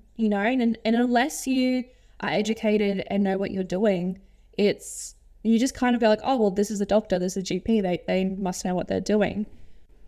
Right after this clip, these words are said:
But, like, that circumstance just goes to show that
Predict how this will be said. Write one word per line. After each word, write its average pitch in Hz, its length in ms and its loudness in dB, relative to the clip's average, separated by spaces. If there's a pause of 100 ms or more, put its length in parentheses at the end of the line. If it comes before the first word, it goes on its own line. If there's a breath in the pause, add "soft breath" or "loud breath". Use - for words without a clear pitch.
(640)
But, 208 400 -2
like, 202 300 0
that 202 280 0
circumstance 196 1040 0 (100)
just 190 300 -2
goes 175 300 0
to 185 100 -6
show 175 540 -2
that 180 320 -4